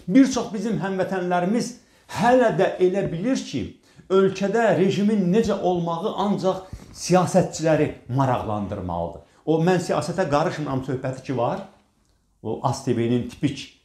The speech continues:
şəhər sakini adı altında bizə təqdim elədiyi bir obraz var. "Mən siyasətə qarışmıram", bir çoxları da fəxrlə bunu deyir. Oradan yaranır bu. Şuurlarının alt qatında bir çox insanlar bu gün də fikirləşirlər ki, ölkədə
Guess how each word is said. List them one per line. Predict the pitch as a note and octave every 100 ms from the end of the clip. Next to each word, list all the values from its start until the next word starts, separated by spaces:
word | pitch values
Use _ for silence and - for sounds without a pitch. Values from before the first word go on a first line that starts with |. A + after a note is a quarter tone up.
| -
şəhər | C3+ A2+ B2+
sakini | - G#2+ G#2+ A#2+
adı | B2 A2+ A#2
altında | A2 G#2+ A2 G#2
bizə | G#2 A2 -
təqdim | A2+ G2+ A2
elədiyi | G2+ G#2 G#2
bir | G#2 -
obraz | C3 G#2+ F#2+ F2+
var. | G#2 D#3+ - - -
"Mən | B2 A2+
siyasətə | - G#2 G#2 A#2
qarışmıram", | G2+ G2 G2 G#2 F2+ F#2+
bir | A#2
çoxları | - - G#2 G2
da |
fəxrlə | G#2 A#2+ G#2+ G#2 G#2 G2+
bunu | G#2
deyir. | A2+ G#3 - - -
Oradan | G#3+ A3+ F3 C3+ G#2+
yaranır | G#2 G2 F#2+ F#2+ F#2 F2+
bu. | F2 - - _ _ _ -
Şuurlarının | - F#3 F3 E3+ E3+ E3+ G3+ -
alt | F3 C#3 -
qatında | D3+ E3 D3+ E3+ A3+ A#3+ - -
bir | D3+ C4
çox | - G#3 D#3+
insanlar | F#3 F3 F#3+ G#3 A#3 F#3
bu | C#4
gün | A3 F3
də | D#3
fikirləşirlər | - F#3+ F#3 - G#3+ E3+ E3 E3
ki, | A#3 A#3+ - _ _ - F3+
ölkədə | F3+ E3+ F#3+ G3 G#3